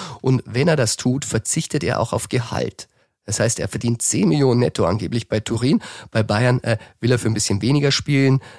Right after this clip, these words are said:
Ähm, es gibt verschiedene Zahlen, also maximal achtzehn Millionen brutto sollen es sein, äh, nicht bestätigt. Aber das zeigt, wie entschlossen er ist, zum F C Bayern zu kommen.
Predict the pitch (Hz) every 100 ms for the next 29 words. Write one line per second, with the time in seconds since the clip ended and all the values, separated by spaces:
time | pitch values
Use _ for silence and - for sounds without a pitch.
0 | - 110 110 101 101 _ _ - 165 165
1 | - 170 147 - 127 135 131 - 110 113
2 | 120 - 123 120 - - - 131 123 113
3 | 117 147 139 131 127 127 120 - 113 123
4 | 120 - - - 113 110 107 117 113 143
5 | - - 117 - 123 147 151 143 - -
6 | - 120 123 120 - 107 120 - _ 123
7 | - 113 - 104 113 - 131 113 107 113
8 | 117 98 101 - 101 82 73 - - -
9 | 127